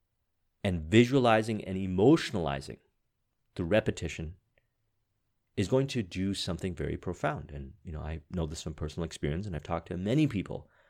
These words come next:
that have gone through this. You'll start to notice that your behaviors are automatic. You'll start to do things automatically. Things that required willpower to do, that were optimal behaviors,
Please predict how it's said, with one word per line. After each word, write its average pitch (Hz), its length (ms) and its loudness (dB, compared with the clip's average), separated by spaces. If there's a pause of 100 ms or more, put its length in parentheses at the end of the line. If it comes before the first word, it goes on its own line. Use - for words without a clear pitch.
(160)
that 78 120 -4
have 80 100 -2
gone 76 220 2
through 71 140 -8
this. - 240 -14 (1300)
You'll 113 140 10
start 170 220 8
to 156 40 2
notice 127 300 6
that 101 80 0
your 98 120 0
behaviors 117 640 0
are 92 240 0
automatic. 90 600 -2 (960)
You'll 87 100 -8
start - 240 -4
to 87 60 -2
do 95 300 2
things 92 320 -4
automatically. 80 720 -2
Things 104 240 2
that 110 140 2
required 87 420 4
willpower 87 840 6
to - 80 -10
do, 92 420 4 (280)
that 67 140 -6
were 76 100 0
optimal 90 400 2
behaviors, 80 520 2